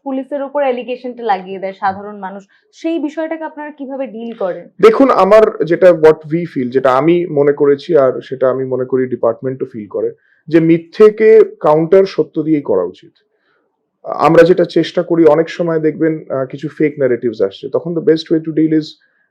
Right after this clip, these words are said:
Speaker 2: যে সত্যি যে জিনিসটা পাওয়া গেছে সেটা জানানো। এবার একটা যেটা হয়,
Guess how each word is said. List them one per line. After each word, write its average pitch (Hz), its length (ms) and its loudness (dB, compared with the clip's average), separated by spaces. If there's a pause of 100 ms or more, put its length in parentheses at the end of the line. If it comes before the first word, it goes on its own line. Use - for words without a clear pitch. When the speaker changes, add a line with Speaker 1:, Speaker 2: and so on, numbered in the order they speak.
Speaker 2:
যে - 60 -6
সত্যি 156 420 0
যে 160 160 2
জিনিসটা 147 360 -2
পাওয়া 123 300 2
গেছে 117 260 -2
সেটা 123 280 -4
জানানো। 90 400 -6
এবার 175 200 4 (400)
একটা 170 300 -2
যেটা 196 240 2
হয়, 127 280 -2